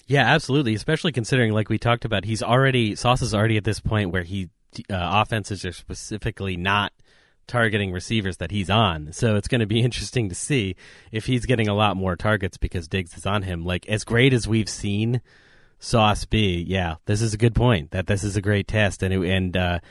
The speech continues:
as great as we've seen him be, we maybe will even see, we'll either see more or we'll see him, like, kinda get the hardest game of his short but pretty incredible career to this date. So, uh, that's a good point. That is, I guess, one, one specific matchup that you can kinda key into,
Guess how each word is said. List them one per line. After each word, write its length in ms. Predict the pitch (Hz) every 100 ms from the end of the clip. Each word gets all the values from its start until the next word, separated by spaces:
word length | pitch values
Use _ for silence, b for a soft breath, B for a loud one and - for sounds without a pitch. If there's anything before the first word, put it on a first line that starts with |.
| b b
as 100 | 95
great 240 | 110 107 101
as 100 | 95
we've 140 | 92
seen 220 | - 101
him 200 | 101 87
be, 440 | 82 104 101 87 85
we 440 | 85 90 90 87 85
maybe 340 | 90 95 92 90
will 220 | 90 92
even 320 | 90 92 90
see, 460 | - - 90 87 82
we'll 160 | 104 104
either 180 | 104 101
see 200 | 107 95
more 460 | 98 107 123 123
or 200 | 95 95
we'll 140 | 95 90
see 240 | - 95
him, 160 | 90 87
like, 180 | 82
kinda 260 | - 92 87
get 180 | 85 -
the 80 | 85
hardest 560 | 92 87 82 - - b -
game 360 | 101 95 92 87
of 160 | 87
his 280 | 95 87 85 90 -
short 380 | - 113 101 -
but 160 | 92
pretty 200 | - 101
incredible 420 | 90 95 98 90 92
career 380 | 98 101 98
to 160 | - 101
this 200 | 95 87
date. 400 | 98 107 90 -
So, 420 | - 92 87 85 -
uh, 320 | 95 92 92
that's 300 | 117 139 214
a 20 |
good 180 | 214 214
point. 280 | - 240 156
That 160 | 139
is, 160 | 170 131
I 120 | 127
guess, 240 | 135 139
one, 360 | - 139 143 113
one 420 | 117 120 113 85
specific 560 | 104 - 110 127 110 -
matchup 460 | 104 110 - 95
that 100 | 87
you 100 | 85
can 160 | - 90
kinda 300 | - 95 87
key 320 | - 98 95
into, 500 | 98 95 95 82 80